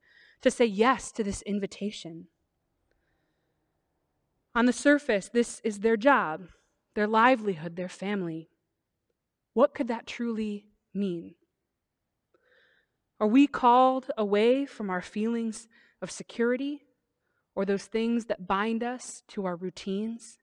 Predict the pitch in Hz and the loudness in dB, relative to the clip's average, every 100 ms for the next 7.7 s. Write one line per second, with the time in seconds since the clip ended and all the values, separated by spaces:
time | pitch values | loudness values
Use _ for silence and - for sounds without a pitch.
0 | _ _ _ _ - 180 - 208 202 240 | _ _ _ _ -18 -16 -10 -8 -8 -10
1 | 226 _ _ - _ _ _ _ _ _ | -10 _ _ -20 _ _ _ _ _ _
2 | _ - - - 262 262 277 285 254 269 | _ -20 -8 4 4 6 6 6 8 4
3 | 202 226 302 294 196 180 185 208 240 262 | 6 2 4 4 2 -2 0 4 6 6
4 | 202 165 165 - 233 247 233 208 180 170 | 4 -2 -8 -4 0 0 0 -2 -4 -6
5 | - - _ _ _ _ _ _ 196 202 | -12 -20 _ _ _ _ _ _ -4 -2
6 | 196 - 233 202 - - - _ _ _ | -4 -4 -4 -4 -10 -18 -20 _ _ _
7 | _ _ _ _ _ 190 196 | _ _ _ _ _ -2 -2